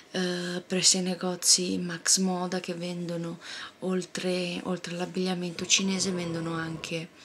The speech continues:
eh, il make-up cinese. Eh, poi c'è anche qualche, eh, qualche rivenditore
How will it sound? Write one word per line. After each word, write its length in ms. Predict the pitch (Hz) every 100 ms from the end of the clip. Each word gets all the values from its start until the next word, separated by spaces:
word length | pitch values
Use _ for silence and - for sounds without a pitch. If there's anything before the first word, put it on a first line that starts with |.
| - - - - - - -
eh, 720 | 190 180 180 175 175 175 180
il 220 | 185 185
make-up 580 | 185 180 - 175 170 -
cinese. 760 | - 180 170 85 - - - - - - - - - - - - - - - - - - - - - - - - - - - - -
Eh, 380 | - 196 175 170 -
poi 380 | 220 233 240 233
c'è 200 | - 185
anche 420 | 190 190 196 185
qualche, 800 | - 185 180 - 190 185 185 196 - - - - - -
eh, 1200 | 175 170 175 170 165 170 170 165 165 190 175 -
qualche 400 | - 180 - -
rivenditore 1080 | 175 180 175 185 180 175 180 175 170 170 165